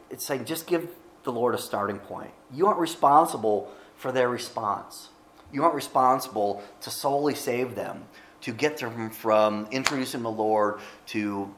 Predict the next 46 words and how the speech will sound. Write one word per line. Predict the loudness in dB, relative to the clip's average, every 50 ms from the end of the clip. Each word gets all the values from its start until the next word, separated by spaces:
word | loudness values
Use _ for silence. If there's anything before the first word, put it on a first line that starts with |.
| -18
the | -12
greater | -6 -4 -4 -4 -4
salvation. | -4 -4 -4 -4 -4 -4 -6 -6 -8 -10 -12 -16 -20 -20 -20 _ -10
God | -8 -6 -6 -6 -6
will | -4 -6 -4
work | -4 -4 -4 -4 -6 -8
through | -8 -6
them | -2 -2 -2 -2
and | -2 0
other | 0 0 0 0 -6
people. | -6 -8 -12 -10 -8 -8 -8 -10 -12 -16 -20 -20 -18
We | -18 -14
just | -14 -14 -12 -12
need | -10 -10
to | -10
plant | -10 -10 -10 -10 -10 -10
the | -10 -12
seeds, | -12 -10 -10 -8 -8 -6 -6
and | -6 -6 -4
that | -4 -4 -4 -4
starts | -6 -10 -8 -8 -8 -8 -8 -10 -14 -18 -20 -20 -20 _ _ _ _ _ _ _ _ _ -20 -14
with | -14 -12 -10
an | -8 -8
invitation, | -6 -6 -8 -8 -8 -8 -8 -8 -8 -10 -16 -16 -18 -20 -20 -20 _ _ _ _ _ _ _ _ -20 -20 -20 -20 -20 _ -18 -14
a | -12
sharing | -12 -8 -4 -2 0 0 0 0 -2
of | -2 -4 -4
your | -6 -8
story, | -8 -10 -10 -10 -8 -6 -4 -4 -4 -4 -6 -8
a | -8
sharing | -12 -10 -8 -6 -4 -4 -2 -4 -2
of, | 2 2 2 2 2 -2 -14 -18 -18 -20 -16 -10 -10
of | -8 -6
a | -6
little | -4 -2 0 0 0
bit | 2 2 2 2
of | 0 -2
good | 0 -2 -2 0
news | 0 0 2 2 2 2 0 0
that | -2 -2
may | -2 -2 -4 -2
not | -2 -2 -2
even | -2 -4 -6 -8
sound | -8 -6 -4 -4 -2 -2 -2 -4 -4 -4
really | -4 -2 -2 -2
churchy | -4 -4 -4 -4 -4 -6 -6 -12 -12 -12 -12 -14